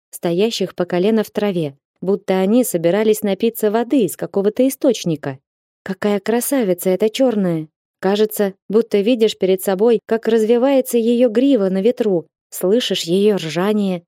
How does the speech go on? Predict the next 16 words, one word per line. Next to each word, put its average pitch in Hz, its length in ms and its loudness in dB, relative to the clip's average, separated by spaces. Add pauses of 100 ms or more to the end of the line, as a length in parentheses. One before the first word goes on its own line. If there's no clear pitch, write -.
(220)
Как 269 220 -2
бы 277 100 0
я 269 180 2
хотел 262 480 -2
оказаться 208 640 -2
на 220 160 2
лугу, 220 540 2
полном 247 420 2
таких 226 580 -2
вот 247 220 0
лошадок!" 180 680 -4 (320)
Бен 190 260 0
начал 190 280 -4
качаться 180 500 -4
на 175 120 0
стуле, 220 360 0